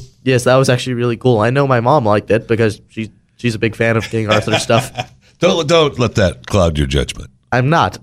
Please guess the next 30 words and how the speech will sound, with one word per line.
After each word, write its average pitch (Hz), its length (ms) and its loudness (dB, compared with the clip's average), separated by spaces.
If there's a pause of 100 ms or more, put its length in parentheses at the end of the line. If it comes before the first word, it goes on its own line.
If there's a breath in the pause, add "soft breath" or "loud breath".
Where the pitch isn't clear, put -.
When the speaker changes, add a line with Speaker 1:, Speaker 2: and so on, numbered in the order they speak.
(160)
Speaker 2:
Okay, 82 320 -2
don't 98 200 -6
let 82 160 -8
that, - 240 -16
don't, 87 340 -6
that, 80 240 -14
that's 98 300 -6
bad. - 160 -18
All 120 100 0
right, 107 120 0
so 143 240 0 (260 loud breath)
I'm 147 80 -4
looking 220 280 0
at 160 140 2
the 151 80 2
rating 143 380 2
of 123 80 -2
the 120 80 -4
Transformers 110 600 -4
movie, 87 260 -2
and 117 80 0
this 170 180 2
one 160 120 4
appears 147 380 2
to 127 80 -2
be 104 360 0 (540 soft breath)
darn 135 280 0
near 107 160 2
the 92 100 4
worst, - 480 -2